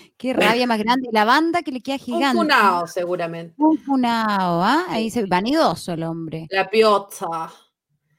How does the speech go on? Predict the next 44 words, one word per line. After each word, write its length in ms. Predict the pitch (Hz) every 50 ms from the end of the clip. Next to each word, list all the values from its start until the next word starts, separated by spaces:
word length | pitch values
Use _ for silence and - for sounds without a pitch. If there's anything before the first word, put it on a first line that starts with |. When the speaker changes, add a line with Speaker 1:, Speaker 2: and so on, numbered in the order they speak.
| _ _
Speaker 1:
Siempre 380 | - - 262 277 277 - 285 269
brazo 140 | 220 240 262
Speaker 2:
Hoy 140 | 262 240 -
Speaker 1:
bien 180 | 220 220 214
cruzado. 800 | 214 _ - 180 - _ - 254 254 254 254 247 247 254 262 269 _ _ _ _ _ _ _ _ _ _ _ _ _ _ _ _ _ _ -
Speaker 2:
Pero 180 | 202 190 196 214
no 160 | 226 254 262
le 140 | 254 247 220
alcanza 340 | 208 208 254 285 302 - 392
a 20 |
cruzar 280 | 392 - 381 392 427 415 415 - 466 466
tanto, 240 | - - - - 202
llega 280 | 202 214 226 226 220
con 120 | 220 220 208
la 80 | 202
manito 340 | 196 202 208 220 226 214 226
ahí 100 | 220 220
Speaker 1:
Oye, 100 | 208 208
Speaker 2:
como 120 | 214 190 185
a 40 | 190
la 80 | 190
Speaker 1:
en 60 | 180 - -
todo 120 | 190 190
Speaker 2:
fila, 140 | - 220 185
Speaker 1:
caso, 120 | 180 180 170
Speaker 2:
¿no? 100 | 214 -
Speaker 1:
hay 140 | 165 196 202 214 -
que 120 | - 220 214
decir 360 | 208 - - - 214 220 208 -
que 80 | 233
está 380 | 202 _ - 208 196 190 190 185
harto 220 | 190 190 - 226 208
más 120 | 202 190 - -
pa' 100 | 202 185
la 120 | 180 170
cagada 340 | - 170 165 165 170 165 160
ahora, 320 | 156 151 147 143 131 123 120
¿ah? 380 | 123 127 131 139 175 190 208 233 _ _ _ _ _
Speaker 2:
Puta, 180 | - 214 226 214
Speaker 1:
O 20 |
sea, 180 | - - 262 214
es 100 | - - 339
Speaker 2:
weón. 160 | 359 370 381
Speaker 1:
evidente, 400 | 381 262 254 262 277 285 294